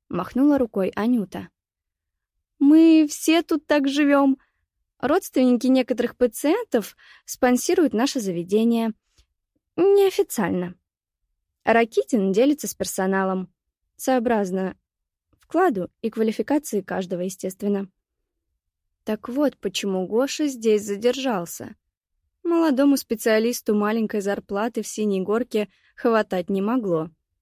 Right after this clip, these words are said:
и все же он казался всем довольным. Вот как, значит, Ракитин поощряет работников. Интересно, какие еще нарушения скрывает его запертый кабинет?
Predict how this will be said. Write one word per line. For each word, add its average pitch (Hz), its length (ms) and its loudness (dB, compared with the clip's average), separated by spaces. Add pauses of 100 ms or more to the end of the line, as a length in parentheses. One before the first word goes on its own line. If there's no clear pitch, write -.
(100)
и 185 140 0
все 214 260 -2
же 294 100 0
он 311 160 4
казался 226 540 -2
всем 185 300 -6
довольным. 160 680 -6 (1120)
Вот 302 320 -2
как, 185 200 -4
значит, 190 400 -4
Ракитин 285 560 0
поощряет 226 640 -2
работников. 170 800 -8 (580)
Интересно, 208 720 0 (360)
какие 330 400 2
еще 277 320 0
нарушения 190 640 0
скрывает 226 580 -2
его 262 380 0 (320)
запертый 208 720 -4
кабинет? 196 760 -2